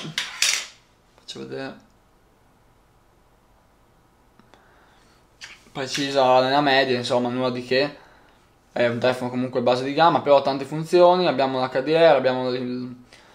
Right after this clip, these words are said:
l'immagine, lo stabilizzatore di immagine elettronico, abbiamo solita panoramica, bellezza video, video in Full H D, insomma, tutte le funzioni principali ci sono. Andiamo a vedere le foto che ho fatto,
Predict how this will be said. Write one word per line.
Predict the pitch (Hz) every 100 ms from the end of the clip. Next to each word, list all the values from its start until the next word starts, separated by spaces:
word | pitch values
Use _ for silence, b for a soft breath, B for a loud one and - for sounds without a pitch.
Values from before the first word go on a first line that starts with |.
| b b b
l'immagine, | 127 131 131 127 123
lo | 120
stabilizzatore | 123 131 131 127 127
di | 127
immagine | 123 123 127 127
elettronico, | 143 165 170 165 131 131 120 b b b b b _
abbiamo | 131 131 131 131 127 123 123 123 120 120 117 - 113 - -
solita | - 143 131 127
panoramica, | 120 131 143 147 147 143
bellezza | 123 165 123 127
video, | 135 143 135 135
video | 123 135 135
in | 127
Full | 131 127
H | 127 147
D, | 151
insomma, | 143 147 123 120 B B B B
tutte | - 147
le | 156
funzioni | 143 147 147
principali | 131 139 - 135
ci | - 175
sono. | 208 196
Andiamo | 180 160
a | 170
vedere | 156 147
le |
foto | 143 143 135
che | 135
ho |
fatto, | 131 139 - 139 123 b